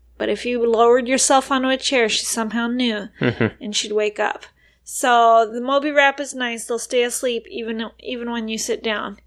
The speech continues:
Speaker 1: because they feel like they're still snuggled up in the womb.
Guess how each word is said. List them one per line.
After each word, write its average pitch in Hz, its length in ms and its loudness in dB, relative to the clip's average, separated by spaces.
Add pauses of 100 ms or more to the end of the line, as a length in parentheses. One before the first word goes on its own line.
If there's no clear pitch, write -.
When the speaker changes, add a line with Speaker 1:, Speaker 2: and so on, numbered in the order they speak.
(120)
Speaker 1:
because 233 560 2
they 220 140 2
feel 233 320 2
like 220 200 4
they're 214 140 -2
still 220 240 -4
snuggled 214 480 -4
up 208 180 -4
in 196 100 -10
the 208 80 -8
womb. 214 280 -10